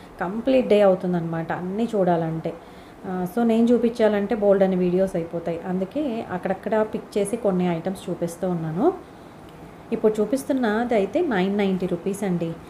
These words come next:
ఇది కూడా అంతే అనమాట. మనము బియ్యం వేసుకోవడానికి, లేకపోతే, ఆ, ఏవైనా మనము రెగ్యులర్గా వాడేటైతే కందిపప్పు, ఇవన్నీ కొంచెం ఎక్కువ క్వాంటిటీలో స్టోర్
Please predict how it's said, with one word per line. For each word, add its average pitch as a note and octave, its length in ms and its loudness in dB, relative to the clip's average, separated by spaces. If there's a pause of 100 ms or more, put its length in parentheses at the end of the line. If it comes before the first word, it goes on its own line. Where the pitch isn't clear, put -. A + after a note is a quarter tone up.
(180)
ఇది A3+ 140 2
కూడా C#4 260 6
అంతే G3+ 280 0
అనమాట. E3+ 340 -2
మనము F#3+ 380 -2
బియ్యం G3 360 0
వేసుకోవడానికి, F3 920 0
లేకపోతే, F3+ 540 -2 (440)
ఆ, F3+ 400 -2
ఏవైనా G3+ 480 0
మనము G3+ 680 2 (120)
రెగ్యులర్గా G3+ 520 4
వాడేటైతే F#3+ 580 2
కందిపప్పు, F#3 640 -2
ఇవన్నీ F3+ 420 0
కొంచెం G3+ 280 0
ఎక్కువ F#3+ 220 0
క్వాంటిటీలో G#3 640 2
స్టోర్ F#3 320 0